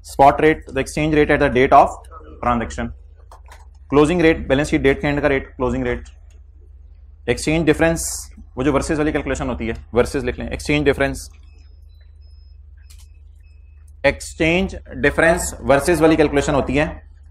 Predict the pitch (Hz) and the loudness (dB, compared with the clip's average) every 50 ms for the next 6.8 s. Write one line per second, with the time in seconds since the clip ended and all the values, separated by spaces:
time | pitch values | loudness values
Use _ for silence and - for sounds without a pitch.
0 | - 120 127 135 135 - 151 165 165 - - 147 131 139 135 156 156 160 160 160 | 2 2 2 2 2 0 0 -2 -2 -2 -2 0 0 2 2 0 -2 -2 0 0
1 | 151 147 147 143 139 - 143 135 123 151 151 156 139 120 139 143 170 175 170 160 | 0 2 2 0 0 2 -2 -2 -2 0 0 0 0 0 2 2 2 2 2 2
2 | 160 160 160 156 135 143 147 151 - 156 135 113 135 165 170 165 143 131 123 - | 4 4 2 2 0 -4 -4 -4 -2 -2 0 2 2 2 2 0 -2 -2 -2 -2
3 | 156 143 135 120 135 135 127 120 120 117 - 98 95 - - 95 - - - - | -4 -4 -2 0 0 0 0 0 0 -2 -2 -6 -6 -8 -10 -14 -14 -16 -20 -20
4 | - - - - - - - - - - - - - - - 131 139 143 139 151 | -20 -20 -20 -20 -20 -20 -20 -20 -20 -20 -20 -20 -12 -4 0 2 2 2 4 4
5 | 156 147 135 131 127 127 117 - - - - - - - 117 117 139 151 170 170 | 6 4 6 4 2 -4 -4 -8 -12 -14 -16 -18 -16 -10 -4 -2 0 0 0 0
6 | - 175 170 - 143 143 139 - 160 143 143 131 156 185 - | -2 -2 -2 0 -2 -2 0 0 0 2 4 4 2 2 -2